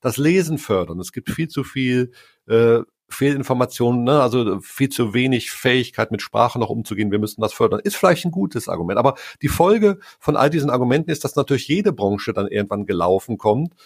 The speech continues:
Und, äh, Sie haben gerade auch die Unterschiede im Kontext Lebensmittel, Gastronomie genannt. Da haben wir ja auch die bizarre Situation. Damit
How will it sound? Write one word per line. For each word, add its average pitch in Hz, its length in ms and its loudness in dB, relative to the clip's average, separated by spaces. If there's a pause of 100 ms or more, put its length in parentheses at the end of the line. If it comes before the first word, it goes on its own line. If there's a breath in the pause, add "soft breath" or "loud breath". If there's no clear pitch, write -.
(240 soft breath)
Und, 120 460 0
äh, 107 200 6
Sie 113 160 0
haben 131 220 2
gerade 117 260 4
auch 113 100 4
die 117 100 -6
Unterschiede 117 540 -2
im 104 280 0
Kontext 143 600 0
Lebensmittel, 117 560 0
Gastronomie 98 580 -2
genannt. 87 320 -4
Da 85 80 -2
haben 117 160 0
wir 113 60 6
ja 101 80 4
auch 98 100 2
die 107 100 -8
bizarre 98 460 0
Situation. 107 720 0
Damit 87 220 -6